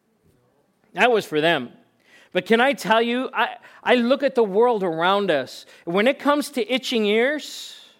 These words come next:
we got 'em. We got 'em. They will turn away, turn their ears away from the truth and turn aside to myths.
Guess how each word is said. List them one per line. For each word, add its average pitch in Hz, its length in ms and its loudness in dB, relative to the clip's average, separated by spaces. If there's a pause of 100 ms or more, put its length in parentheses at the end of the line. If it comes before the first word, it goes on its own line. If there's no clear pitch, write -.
(340)
we 208 140 -4
got 214 280 2
'em. 127 260 -4 (1900)
We 240 160 2
got 220 320 0
'em. 113 280 -4 (1000)
They 214 120 4
will 220 120 2
turn 277 380 0
away, 254 460 2
turn 254 280 0
their 220 180 0
ears 240 280 0
away 202 300 2
from 220 200 -8
the 185 80 -4
truth 240 380 -8
and 170 120 -12
turn 233 280 -6
aside 208 400 -2 (340)
to 170 160 -10
myths. 151 720 -12